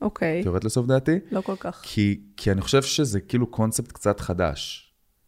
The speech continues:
Speaker 2: לאנשים בראש. כי מה הם מכירים? רפואה,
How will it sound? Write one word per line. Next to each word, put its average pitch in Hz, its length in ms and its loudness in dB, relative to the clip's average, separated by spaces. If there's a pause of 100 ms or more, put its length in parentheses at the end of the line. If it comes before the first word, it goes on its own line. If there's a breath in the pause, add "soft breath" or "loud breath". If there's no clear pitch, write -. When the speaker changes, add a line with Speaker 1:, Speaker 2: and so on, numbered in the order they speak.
Speaker 2:
לאנשים 78 460 -4
בראש. 71 320 -8
כי 110 220 2 (240 loud breath)
מה 120 100 4
הם 117 80 6
מכירים? 87 420 -2 (280)
רפואה, 92 540 2